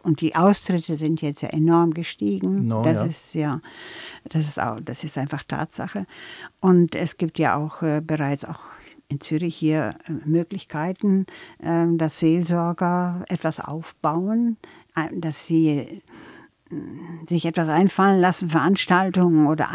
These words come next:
Speaker 1: äh, oder Versammlungen, äh, wo man sich erstmal zu Hause fühlen kann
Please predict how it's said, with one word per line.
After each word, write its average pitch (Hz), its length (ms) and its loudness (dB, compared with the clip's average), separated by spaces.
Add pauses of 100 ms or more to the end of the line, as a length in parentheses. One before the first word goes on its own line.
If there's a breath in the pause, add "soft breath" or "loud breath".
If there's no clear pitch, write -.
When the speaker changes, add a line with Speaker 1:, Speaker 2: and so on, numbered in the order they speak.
(340)
Speaker 1:
äh, 151 40 -12
oder 160 160 -6
Versammlungen, 190 800 6 (300 loud breath)
äh, 160 220 -2
wo 190 100 2
man 170 400 4
sich 160 280 -2 (340)
erstmal 185 360 0
zu 151 140 -4
Hause 185 240 -4
fühlen 214 380 -6
kann 190 440 -6